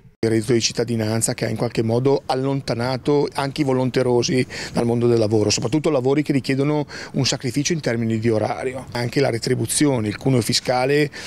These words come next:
che era talmente alto per cui non si poteva garantire, diciamo, eh, un adeguato compenso per uno sforzo così. E poi la parte della formazione. I voucher, il fatto che il governo Meloni li abbia reintrodotti, diciamo, eh,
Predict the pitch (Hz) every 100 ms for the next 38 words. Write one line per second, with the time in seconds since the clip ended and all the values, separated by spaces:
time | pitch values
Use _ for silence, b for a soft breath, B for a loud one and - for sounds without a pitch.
0 | B - 127 117 113 135 156 143 123 123
1 | 127 160 131 - 139 147 143 - - 135
2 | 151 139 117 - 139 131 131 131 B B
3 | B B 135 123 143 151 147 143 B B
4 | - - - 165 160 143 143 160 175 -
5 | 175 165 165 - 135 127 - 139 147 -
6 | 165 156 131 117 - 135 120 - 135 127
7 | - 117 117 - B B - - 131 131
8 | 156 - 123 135 123 - - 208 - 139
9 | 113 110 - - 147 208 254 - - -
10 | 202 147 151 147 135 131 143 143 131 135
11 | 131 113 120 120 120 120 120 117 120 135
12 | - 160 156 156 B B B 165 143 165
13 | 147 127 - -